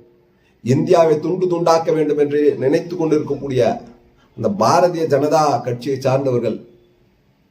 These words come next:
ஏதாவது திட்டம் தீட்டுகிறார்களா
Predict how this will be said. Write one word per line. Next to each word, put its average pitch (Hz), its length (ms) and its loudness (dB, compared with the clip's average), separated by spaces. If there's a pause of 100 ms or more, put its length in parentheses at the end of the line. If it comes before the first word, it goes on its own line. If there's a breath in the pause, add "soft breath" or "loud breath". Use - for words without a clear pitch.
(880)
ஏதாவது 160 560 2
திட்டம் 147 300 -4
தீட்டுகிறார்களா 101 640 -4